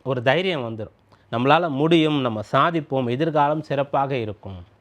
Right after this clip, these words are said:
கொடுத்த வாக்கை காப்பாற்றுவோம், கடன் அடைச்சிடுவோம், இந்த உபாதையிலிருந்து மீண்டு வந்து விடுவோம், இந்த சிக்கல் வந்து தீர்ந்து விடும். இப்படியாக நீங்க வந்து ஒரு நேர்மறை எண்ணத்தோடு, நம்பிக்கையோடு இந்த நாளை தொடங்குங்கள்.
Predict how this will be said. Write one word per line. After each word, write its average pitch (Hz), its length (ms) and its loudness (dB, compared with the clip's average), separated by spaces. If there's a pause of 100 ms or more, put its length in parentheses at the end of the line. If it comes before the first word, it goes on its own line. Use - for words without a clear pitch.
(300)
கொடுத்த 165 320 2
வாக்கை 143 420 0
காப்பாற்றுவோம், 117 640 -2
கடன் 135 280 -2
அடைச்சிடுவோம், 101 760 -8 (460)
இந்த 151 240 2
உபாதையிலிருந்து 156 960 0 (360)
மீண்டு 185 360 4
வந்து 147 320 2
விடுவோம், 95 460 -6 (360)
இந்த 143 200 2
சிக்கல் 180 420 2
வந்து 151 280 0
தீர்ந்து 151 400 0
விடும். 95 300 -10 (300)
இப்படியாக 143 640 2
நீங்க 139 260 2
வந்து 156 260 2
ஒரு 143 200 4 (100)
நேர்மறை 170 540 2
எண்ணத்தோடு, 123 840 -4 (480)
நம்பிக்கையோடு 196 960 2
இந்த 175 220 0
நாளை 147 500 0
தொடங்குங்கள். 104 720 -4